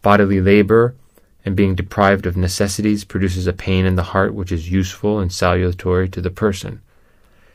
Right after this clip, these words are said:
Saint Philotheus of Sinai, who lays stress on the fact that we must do all we can to humble the arrogance of our heart, underlines ways to achieve this. The heart is crushed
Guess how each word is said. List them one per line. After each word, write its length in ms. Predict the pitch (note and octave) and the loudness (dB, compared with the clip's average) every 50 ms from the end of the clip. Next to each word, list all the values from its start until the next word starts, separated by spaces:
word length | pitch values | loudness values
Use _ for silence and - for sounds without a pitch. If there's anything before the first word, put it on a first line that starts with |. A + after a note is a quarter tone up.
| _ _ | _ _
Saint 260 | - - - G2+ F#2+ | -8 -4 -2 -2 -2
Philotheus 720 | - - F#2 F2 F#2 F#2+ G2+ G2 - A#2 A#2+ A#2 G#2+ - | -2 -2 0 4 4 4 4 2 -2 -2 -2 -2 -2 -4
of 120 | G#2 F#2+ | -6 -6
Sinai, 580 | - - - G2 F#2 F#2 F#2 F#2 F#2 F#2+ G2+ F#2+ | -6 -4 -2 0 0 2 0 0 0 -2 -2 -4
who 120 | F2 G2 | -4 -4
lays 300 | F#2+ F#2 G2+ F#2+ F#2 F2+ | -2 0 2 0 0 -2
stress 480 | - - - - G2+ G2 G2 G2 - - - _ _ _ _ _ _ _ _ - | -4 -6 -2 0 0 0 0 -4 -10 -16 -20 _ _ _ _ _ _ _ _ -6
on 100 | G2+ F#2 | -2 -2
the 60 | F#2 | -2
fact 260 | F#2 F#2+ F#2+ F#2 F#2+ | 0 0 0 0 0
that 80 | G2 G2 | -4 -4
we 140 | G#2+ G2+ | -2 -2
must 280 | F#2+ F#2+ F#2 F2 E2+ F#2 | 0 0 0 0 -2 -2
do 220 | F#2+ G2+ G#2 G#2 | 0 2 2 2
all 240 | - A2+ G#2 A2 A2+ | 4 4 6 6 6
we 160 | A2 A2+ G#2 | 4 0 -4
can 280 | - - G#2 F#2+ F#2+ F#2 | -4 -4 -2 -2 -2 -2
to 80 | F#2 F#2 | -4 -6
humble 380 | F2 F#2 G2 G2 F#2+ G#2 G2 F#2 | -4 -2 -4 -2 0 -2 -2 0
the 160 | F#2 F2+ F2 | 0 0 2
arrogance 360 | F#2 F#2+ F#2 F#2+ F#2 F2+ F2+ | 2 2 2 0 -2 -4 -4
of 80 | F2 E2+ | -4 -4
our 100 | E2+ E2 | -4 -6
heart, 440 | - - - E2+ E2 F2+ F2+ - - _ _ _ _ _ _ _ _ _ _ _ - | -6 -6 -4 -4 -4 -4 -6 -10 -20 _ _ _ _ _ _ _ _ _ _ _ -4
underlines 500 | - G#2 G#2+ A#2 A2 G#2+ G#2 G#2 G2+ F#2 | -2 2 4 6 6 6 4 2 2 0
ways 300 | F2+ F#2 F#2 F#2 F#2 F2+ | 0 0 2 0 0 -2
to 100 | - - | -4 -10
achieve 380 | F2 F#2 - - F2+ F2 E2 - | -10 -8 -6 -6 -6 -6 -4 -6
this. 300 | - - - - - - _ _ _ _ _ _ _ _ _ _ _ _ _ _ _ _ _ _ _ _ - | -10 -12 -12 -16 -20 -20 _ _ _ _ _ _ _ _ _ _ _ _ _ _ _ _ _ _ _ _ -10
The 80 | - | -10
heart 300 | F2+ - A2+ A2+ A2 G2+ | -6 0 2 2 2 2
is 120 | G2 F2+ - | 0 -4 -8
crushed 540 | - - - A2+ A2 G#2+ - - - - | -8 -2 0 0 0 0 -4 -12 -16 -20